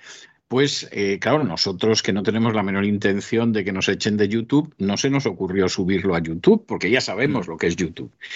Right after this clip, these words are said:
Speaker 2: Ujú.
Speaker 1: Pero esta persona lo había hecho. Y
Speaker 2: Sí.
Speaker 1: entonces, entonces dice que se había quedado sorprendida porque le habían quitado
Speaker 2: Ujú.
Speaker 1: el editorial nuestro que había subido en YouTube, que, que se
Speaker 2: Y
Speaker 1: lo
Speaker 2: en
Speaker 1: habían
Speaker 2: Facebook
Speaker 1: quitado.
Speaker 2: también.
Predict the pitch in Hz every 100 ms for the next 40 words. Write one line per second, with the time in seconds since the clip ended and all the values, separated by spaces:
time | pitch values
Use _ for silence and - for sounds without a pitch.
0 | - 208 196 147 131 156 214 208 175 -
1 | 190 208 143 120 170 139 202 - - -
2 | _ _ _ _ _ _ _ _ - 120
3 | 156 190 - 320 - 226 - 226 285 -
4 | _ - - - - 117 113 175 180 -
5 | 226 - - _ - 113 165 190 175 151
6 | 165 196 202 277 226 226 214 233 247 254
7 | - 156 131 131 113 113 131 202 240 180
8 | 143 175 180 202 220 107 101 107 107 107
9 | 110 135 175 170 190 180 135 113 101 120
10 | 127 135 147 151 147 156 147 208 233 -
11 | - - _ _ 113 113 113 - - -
12 | 123 127 123 139 127 110 - 160 233 95
13 | 95